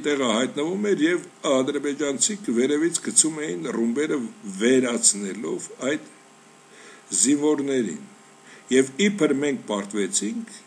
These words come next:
Սամվել Բաբայանը ինչ որ տեղ շեշտում է, չի կարողանում, երևի իրենց սպառնում են, որ կարող էին հաղթել, ը, և նույնիսկ այդ տանկային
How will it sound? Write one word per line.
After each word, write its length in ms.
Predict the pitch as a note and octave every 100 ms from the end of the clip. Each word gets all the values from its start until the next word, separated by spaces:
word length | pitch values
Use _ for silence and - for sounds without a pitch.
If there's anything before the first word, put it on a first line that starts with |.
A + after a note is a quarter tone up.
| -
Սամվել 420 | - D#3+ D#3+ F#3 C#3
Բաբայանը 560 | C3 C#3+ D3+ D3+ C#3 C3+
ինչ 100 | B2+
որ 260 | C3+ G#2 C#3
տեղ 140 | C3
շեշտում 540 | - A#2+ - - B2+ A2
է, 40 |
չի 240 | F#2+ - C#3
կարողանում, 640 | C3 A2+ G#2+ G#2 G2+ G2
երևի 440 | F#2 G2 G2+ A2+ G#2+
իրենց 300 | G2 G2+ -
սպառնում 560 | - - F#2 F2 G2+ G2+
են, 140 | F#2+ E2+
որ 240 | F#2 F#2 - - - - - - - - B2+
կարող 340 | C3 C#3 A#2
էին 240 | A2 G2 -
հաղթել, 640 | F2 F2 - C#3+ G3+ A3+
ը, 880 | G3 - - - - - - - G#2+ A#2
և 320 | B2 D#3+ E3 C#3+
նույնիսկ 520 | D3 D#3+ D#3 - C#3+
այդ 160 | C3+ C3
տանկային 540 | C3 B2 C3 C3 A#2+